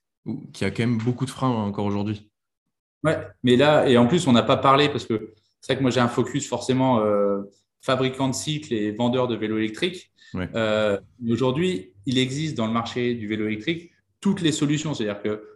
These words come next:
Speaker 2: toutes les typologies de produits à l'achat sont disponibles. Ces, ces produits sont disponibles soit par des revendeurs, soit en ligne. Nous, on sera di-, cent pour cent, euh, digitaux,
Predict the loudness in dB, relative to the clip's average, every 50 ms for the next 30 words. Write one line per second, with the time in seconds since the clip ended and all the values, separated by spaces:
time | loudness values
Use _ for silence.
0 | _ _ _ _ -4 -2 2 4 2 2 2 -2 0 2 4 6 6 6 6 4
1 | 2 -2 -2 -2 0 2 2 2 0 -2 -2 -2 -2 -4 -4 -2 -2 0 0 -2
2 | -2 -4 -4 -2 -2 -4 -6 -8 -8 -6 -6 -6 -6 0 0 2 4 4 2 2
3 | -2 -8 -12 _ _ _ _ _ _ -6 -2 -2 0 2 2 2 0 0 -2 -4
4 | -4 -2 -2 -2 -2 0 0 0 -2 0 2 0 2 2 2 0 -2 -2 -2 -2
5 | -2 -2 0 0 0 0 2 0 0 0 0 -2 -2 0 -2 -2 -4 -6 -6 -6
6 | -4 -2 0 0 0 -2 -2 -4 -4 -4 -4 -4 -4 -6 -8 -10 -8 -10 -12 -14
7 | -14 -6 -2 -2 0 0 0 -2 -2 -2 0 2 2 2 2 0 -2 -2 -4 -4
8 | -6 -6 -6 -6 -4 -2 -2 0 4 4 2 2 2